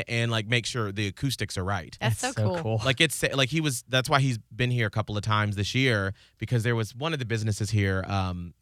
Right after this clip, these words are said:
Speaker 1: one of the banking centers hired his company firm from New York to come down and do that.
Speaker 2: Yeah.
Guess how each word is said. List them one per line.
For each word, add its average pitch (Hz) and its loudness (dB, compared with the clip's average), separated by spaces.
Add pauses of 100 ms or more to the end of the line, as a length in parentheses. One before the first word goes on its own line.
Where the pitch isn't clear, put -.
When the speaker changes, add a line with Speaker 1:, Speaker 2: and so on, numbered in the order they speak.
Speaker 1:
one 117 2
of 117 0
the 110 2
banking 101 0
centers 92 -2 (420)
hired 123 0
his 113 0
company 139 0
firm 135 0
from 107 -6 (120)
New 120 2
York 143 2 (300)
to 120 -4
come 117 2
down 107 2
and 104 0
do 165 4
that. 92 2
Speaker 2:
Yeah. 170 -6